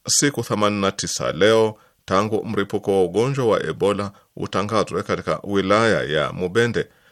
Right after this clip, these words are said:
na tumekuwa tukikabiliana na mlipuko huu tangu wakati huo."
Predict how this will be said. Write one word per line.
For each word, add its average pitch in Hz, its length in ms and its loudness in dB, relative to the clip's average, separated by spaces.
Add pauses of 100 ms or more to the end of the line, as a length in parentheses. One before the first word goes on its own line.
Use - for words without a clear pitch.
(120)
na 117 80 -4
tumekuwa 113 520 -2
tukikabiliana 92 840 -2
na 76 120 -6
mlipuko 98 520 -6
huu 110 380 -2 (320)
tangu 107 540 -2 (100)
wakati 87 640 -2 (340)
huo." 71 320 -6